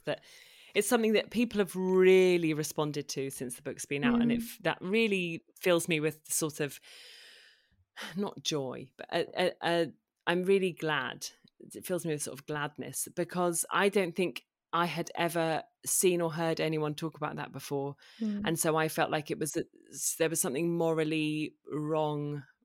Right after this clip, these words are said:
Speaker 1: with me to feel that. And actually now I realise it's incredibly common, and it's absolutely not your fault, and it's not harmful. If the first
Speaker 2: Mm.
Speaker 1: time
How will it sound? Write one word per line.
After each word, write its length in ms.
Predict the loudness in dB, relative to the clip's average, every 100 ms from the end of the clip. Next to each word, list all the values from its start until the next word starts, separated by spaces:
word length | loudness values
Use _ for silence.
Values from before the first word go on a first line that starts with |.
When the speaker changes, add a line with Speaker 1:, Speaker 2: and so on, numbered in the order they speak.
| _
Speaker 1:
with 220 | -8 -6
me 300 | -4 -2 -4
to 120 | -8
feel 300 | -8 -4 -4
that. 260 | -4 -6 -4
And 120 | -2
actually 360 | 0 0 2 2
now 240 | 2 2 2
I 80 |
realise 640 | 2 2 0 0 -2 -4 -10 _ -20 _ _ _ _ _ _ _ -10 -6
it's 140 | -2
incredibly 500 | -2 -2 -2 -2 -4
common, 400 | -2 0 0 -2 -4
and 240 | -4 -4 -6 -6
it's 320 | -4 -4 -10 -12 _ _ _ -8
absolutely 800 | -8 -4 -2 -2 0 -2 -4 -6
not 160 | -6
your 120 | -6 -8
fault, 280 | -6 -6 -6
and 100 | -8
it's 180 | -8 -6
not 240 | -2 -2
harmful. 640 | -2 -2 -2 -4 -8 -10 -12 -20 -20 -20 -2
If 360 | 0 0 -2 -10 -6
the 60 | -6
first 320 | 4 6 6
Speaker 2:
Mm. 60 | 2
Speaker 1:
time 320 | 0 0 -2